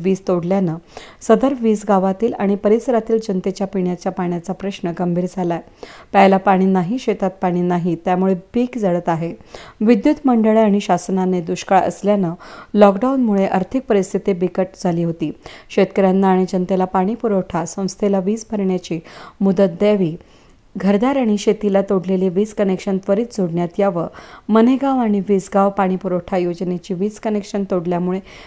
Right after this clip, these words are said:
ग्रामीण भागातील जनतेचा पिण्याच्या पाण्यासाठी, जनावरांच्या पाण्यासाठी वणवण भटकावं लागतंय. वरुण राजा सिन्नर तालुक्यात पडला नसून त्यात शासनानं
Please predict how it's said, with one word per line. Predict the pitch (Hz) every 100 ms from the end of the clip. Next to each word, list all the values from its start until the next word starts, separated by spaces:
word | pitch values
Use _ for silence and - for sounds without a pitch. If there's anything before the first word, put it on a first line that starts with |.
| - 208
ग्रामीण | 202 208 247
भागातील | 233 226 220 220 202
जनतेचा | 196 180 196 196 175 170 - - -
पिण्याच्या | 220 220 262 269
पाण्यासाठी, | 262 208 190 190 196 208
जनावरांच्या | 196 190 208 233 214 190 190 202
पाण्यासाठी | 196 180 175 - 190 175 165 - - - -
वणवण | 208 214 220 262
भटकावं | 226 185 - 180 180
लागतंय. | 175 - - 165 - - _ - - -
वरुण | 190 196 196
राजा | 202 190 208
सिन्नर | 214 208 190 190
तालुक्यात | 190 180 190 190 -
पडला | 180 175
नसून | 185 185 - 247 - - -
त्यात | 247 240
शासनानं | - 214 202 240 254 240 185